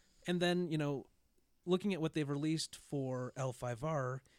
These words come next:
you can definitely see some things that are being carried forward. The, like, the, the, the two skills that you have,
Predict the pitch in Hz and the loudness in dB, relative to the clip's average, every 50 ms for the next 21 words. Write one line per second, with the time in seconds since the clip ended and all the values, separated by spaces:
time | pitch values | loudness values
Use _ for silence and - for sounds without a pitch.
0 | _ _ - 147 143 165 151 143 135 - 151 160 165 - 185 156 135 - - 143 | _ _ -8 -4 -2 -2 -2 -2 -2 0 0 0 0 0 0 -2 0 0 0 0
1 | 131 - - 127 120 127 127 127 120 120 120 117 113 113 107 101 113 113 120 - | -2 -2 -2 -4 -4 -4 -6 -6 -6 -6 -8 -8 -10 -10 -10 -10 -12 -12 -12 -12
2 | - 117 120 127 - - - 180 - - _ _ _ _ - - - - - - | -14 -12 -12 -12 -12 -14 -16 -20 -20 -20 _ _ _ _ -20 -20 -20 -20 -20 -20
3 | - - 151 139 170 165 156 151 151 147 147 147 151 - - 151 165 160 139 - | -18 -14 -6 -2 -2 0 0 0 0 0 -2 -2 -6 -6 -6 -4 -4 -4 -2 -2
4 | 160 147 143 139 135 135 143 135 135 135 135 131 131 135 143 - - 208 214 208 | -2 -2 0 -2 -2 -2 -2 0 0 0 -2 -2 -4 -4 -4 -2 0 0 2 2
5 | 202 180 - - 190 170 135 - - 147 - - - 147 143 135 123 113 123 - | 2 0 2 2 2 2 2 0 -4 -10 -10 -8 -8 -6 -6 -6 -6 -8 -10 -12
6 | - | -14